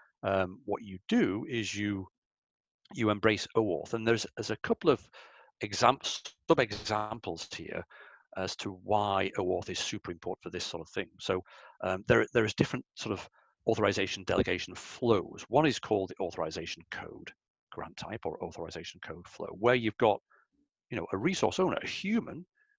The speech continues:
who owns resources, but that hu-, person wants to delegate access to you know, a service or an application or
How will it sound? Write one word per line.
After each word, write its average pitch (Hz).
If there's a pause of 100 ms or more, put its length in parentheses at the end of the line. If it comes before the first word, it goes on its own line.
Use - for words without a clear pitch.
who 110 (420)
owns 131
resources, 104
but - (340)
that 131 (180)
hu-, -
person 120
wants 110
to 95 (140)
delegate 110 (120)
access 120
to 90 (300)
you -
know, 82
a -
service 101
or 78
an 80
application -
or 82